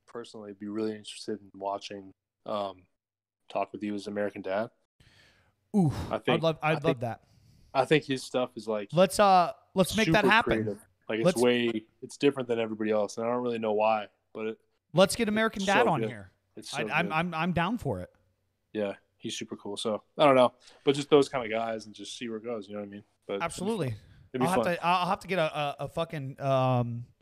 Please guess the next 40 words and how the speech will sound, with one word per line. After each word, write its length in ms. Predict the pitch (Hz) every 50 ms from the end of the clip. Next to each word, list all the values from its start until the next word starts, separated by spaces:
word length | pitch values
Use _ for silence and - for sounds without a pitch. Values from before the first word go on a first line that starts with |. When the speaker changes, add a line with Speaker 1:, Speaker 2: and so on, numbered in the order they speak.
| _
Speaker 2:
a 100 | - 143
beer 300 | 131 113 143 160 175 170
for 200 | 151 - - 135
that 240 | 127 147 156 156 107
one. 180 | 127 127 120 120
But, 360 | 117 117 110 104 104 - - _ _ _ - - _ - -
Speaker 1:
<laughs> 100 | - -
Speaker 2:
um, 520 | - 135 127 127 127 127 127 123 120 - _ _ _ _ - - - -
uh, 240 | 185 175 170 165 151
so 440 | 135 - - 208 196 190 185 175 - -
Rob, 400 | 180 165 180 185 196 202 175 143
before 300 | 165 151 - 170 180 175
we 240 | 160 160 180 185 170
end 160 | 151 139 135
out, 160 | 135 139 135
could 120 | - 135
you 120 | 123 135 143
let 200 | 139 151 147 143 - _ _ _
everybody 380 | - 143 135 135 135 139 135 127
know 220 | 127 131 135 139
where, 340 | 135 135 131 123 123 120 120
where 300 | - 139 131 131 123 110 - -
your 140 | 147 131 127
kind 180 | - 139 135
of 80 | 120 -
focus 360 | - 135 131 - - 123 -
is 140 | 151 143 131
right 160 | 147 143 135 139
now, 220 | 139 139 143 143
so 180 | 131 - - 131
where 140 | 120 120
people 240 | - - 147 139 131
can 160 | 113 - 117
find 260 | 107 - 120 117 120 127
you? 440 | 123 113 107 117 117 123 135 143 - -
You 80 | - 120
know 60 | 120
what 100 | 123 127
I 20 | 123
mean? 200 | 123 131 139